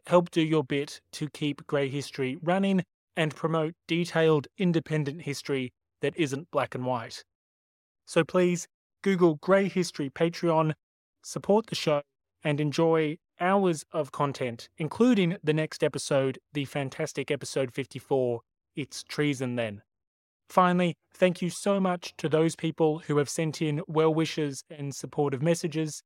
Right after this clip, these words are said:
It's been a rough couple of weeks, and especially when I was in hospital,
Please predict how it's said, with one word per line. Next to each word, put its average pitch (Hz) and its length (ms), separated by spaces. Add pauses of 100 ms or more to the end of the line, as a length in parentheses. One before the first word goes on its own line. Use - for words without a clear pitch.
(300)
It's - 140
been 180 180
a 185 60
rough 180 400
couple 165 320
of 139 80
weeks, 175 480 (240)
and 143 260 (120)
especially 160 560
when 147 180
I 143 140
was 135 160
in 131 80
hospital, 151 560